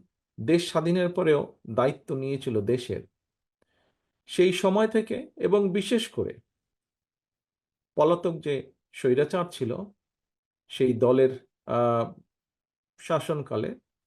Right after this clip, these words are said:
আমরা লক্ষ্য করেছি অত্যন্ত দুঃখের সাথে দেশের জনগণ মুক্তিযুদ্ধের যে কাঙ্ক্ষিত যে তাদের আশা আকাঙ্ক্ষা ছিল, সেটির প্রতিফলন কিন্তু তাদের সময়গুলোতে দেখা যায়নি।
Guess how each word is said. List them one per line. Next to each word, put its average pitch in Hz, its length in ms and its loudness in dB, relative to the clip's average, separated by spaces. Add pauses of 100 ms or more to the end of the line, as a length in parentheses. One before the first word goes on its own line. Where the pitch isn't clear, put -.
(380)
আমরা 170 220 4
লক্ষ্য 175 320 2
করেছি 220 320 0
অত্যন্ত 170 500 -2 (500)
দুঃখের 120 300 -2
সাথে 131 300 0
দেশের 143 520 2 (240)
জনগণ 165 500 0
মুক্তিযুদ্ধের 175 840 -2 (220)
যে 139 140 -2
কাঙ্ক্ষিত 156 600 -2
যে 139 220 0
তাদের 120 540 0
আশা 123 300 -4
আকাঙ্ক্ষা 156 420 -4
ছিল, 123 260 -4 (460)
সেটির 214 380 0
প্রতিফলন 190 560 0
কিন্তু 127 300 -2
তাদের 135 360 0
সময়গুলোতে 110 800 -4
দেখা 87 320 -8
যায়নি। - 300 -12